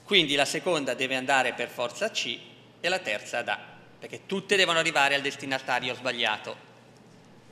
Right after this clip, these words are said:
Lo stesso discorso qui. La seconda lettera può andare a B,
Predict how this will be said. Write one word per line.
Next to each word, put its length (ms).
Lo 120
stesso 320
discorso 500
qui. 380
La 140
seconda 440
lettera 500
può 120
andare 400
a 60
B, 320